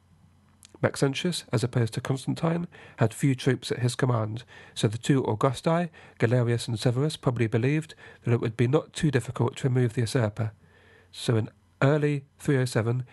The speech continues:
Severus marched on Rome with a large army, an army which had previously been commanded by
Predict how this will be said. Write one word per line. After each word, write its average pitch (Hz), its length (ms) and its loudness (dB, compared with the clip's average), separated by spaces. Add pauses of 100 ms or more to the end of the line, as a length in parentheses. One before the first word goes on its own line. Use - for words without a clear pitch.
(120)
Severus 117 420 0
marched 139 380 0
on 131 120 0
Rome 123 320 0 (220)
with 107 140 0
a 101 40 0
large 117 340 0
army, 113 340 -4 (600)
an 120 140 2
army 131 240 0
which 135 220 0
had 123 160 -4
previously 135 440 0
been 113 380 -2 (200)
commanded 113 400 0
by 117 300 2